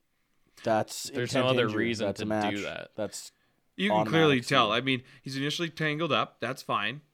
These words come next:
Speaker 3: right? And then he's mad, and you can see 'cause he's
Speaker 1: Oh.
Speaker 3: initially swinging, and then e-, exactly, he lets up. You know, he, he realizes what he's doing, and he tries to let up. But, I mean, his initial thought is,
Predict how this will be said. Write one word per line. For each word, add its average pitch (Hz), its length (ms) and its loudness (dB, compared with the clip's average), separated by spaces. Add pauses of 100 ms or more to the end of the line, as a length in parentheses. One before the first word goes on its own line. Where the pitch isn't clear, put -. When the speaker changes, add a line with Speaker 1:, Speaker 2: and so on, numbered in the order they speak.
Speaker 3:
right? 117 320 -2 (240)
And 120 120 -4
then 131 100 0
he's 123 160 -4
mad, 117 420 -2
and 117 120 -6
you 180 100 -4
can 127 160 -4
see 120 300 -4
'cause 123 160 -6
he's 123 60 -2
Speaker 1:
Oh. 113 200 6
Speaker 3:
initially 156 420 -2
swinging, 127 480 0
and 123 160 -2
then 120 160 0
e-, - 40 -8 (220)
exactly, 120 420 -2
he 117 100 -2
lets 131 340 -2
up. 117 300 0
You 110 220 -6
know, 117 160 -8
he, 107 160 -10 (100)
he 117 100 -8
realizes 117 480 0
what 113 140 -6
he's 101 140 -6
doing, 113 340 0
and 101 100 -6
he 101 80 -6
tries 120 320 -2
to 113 100 -12
let 104 220 -6
up. 104 220 -2
But, 113 80 -6
I 113 40 -6
mean, 117 200 -4 (180)
his 165 200 -4
initial 127 360 -4
thought 127 360 -4
is, 107 360 -8